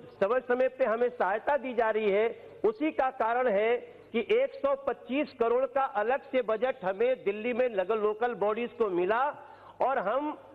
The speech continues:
आज इस सदन में कह सकते हैं, डेढ़ साल में हम दिल्ली के कूड़े के तीन पहाड़ को समाप्त कर देंगे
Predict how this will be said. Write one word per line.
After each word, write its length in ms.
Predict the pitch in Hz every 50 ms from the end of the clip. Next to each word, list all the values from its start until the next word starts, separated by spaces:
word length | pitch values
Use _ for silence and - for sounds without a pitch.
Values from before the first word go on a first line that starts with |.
| - - -
आज 200 | 185 233 262 233 214
इस 120 | 254 247 -
सदन 300 | - 214 214 226 269 269
में 180 | 269 269 269
कह 200 | 262 - 247 262
सकते 360 | 262 - 269 262 - - -
हैं, 240 | 262 247 254 262 190
डेढ़ 280 | 156 214 240 262 269 262
साल 340 | - - 226 214 220 233 233
में 440 | 233 240 262 285 311 302 - - - - - -
हम 200 | - 220 262 269
दिल्ली 380 | 208 156 214 220 240 247 269 277
के 200 | 269 - 269 269
कूड़े 440 | 269 - - 220 226 240 247 262 262
के 200 | 262 - 254 247
तीन 320 | 247 - 240 254 262 254
पहाड़ 340 | - - 214 196 220 233 233
को 180 | 233 - 262 240
समाप्त 520 | - - 202 196 220 254 302 - - 269
कर 180 | - 233 220 208
देंगे 400 | 170 196 196 196 190 202 214